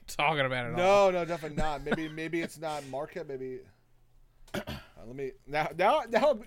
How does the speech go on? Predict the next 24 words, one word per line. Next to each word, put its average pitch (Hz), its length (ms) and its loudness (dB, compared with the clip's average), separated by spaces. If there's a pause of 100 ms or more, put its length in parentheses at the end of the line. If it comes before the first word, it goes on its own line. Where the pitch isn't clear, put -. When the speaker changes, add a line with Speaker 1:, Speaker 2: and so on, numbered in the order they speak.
Speaker 2:
curious 180 240 -2
'cause 151 100 -8
they 202 60 8
were 196 100 8
talking 233 160 4
about 233 160 0
this 202 100 -6
on 165 160 -2
Giant 160 440 0
Bomb 147 220 -2
as 120 100 -10
well. 131 440 0 (480)
Like, 139 240 -2
I 135 80 -4
think 143 160 -6
Vinny 143 220 -6
was 139 160 -8
the 135 60 -8
one 127 100 -6
who 127 40 -6
was 123 100 -10
playing 127 300 -12
this, 123 340 -14 (640)
um, 117 520 -10